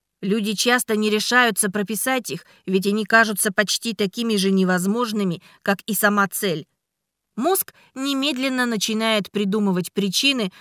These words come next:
по которым это невозможно сделать. Я, конечно, могу записать все это, но в конце концов реальность есть реальность, и мой негативный внутренний голос все еще здесь. Я не знаю, как туда попаду.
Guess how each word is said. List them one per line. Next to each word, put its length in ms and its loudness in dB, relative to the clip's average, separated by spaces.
по 80 -4
которым 540 0
это 320 -2
невозможно 760 2
сделать. 560 -6
Я, 160 2
конечно, 480 2
могу 320 2
записать 500 2
все 280 0
это, 320 -4
но 160 2
в 80 -2
конце 420 0
концов 520 -2
реальность 600 0
есть 360 -6
реальность, 600 0
и 80 0
мой 180 2
негативный 760 0
внутренний 600 -2
голос 480 0
все 300 0
еще 320 0
здесь. 500 -2
Я 340 6
не 180 0
знаю, 460 4
как 200 -2
туда 280 -4
попаду. 520 -2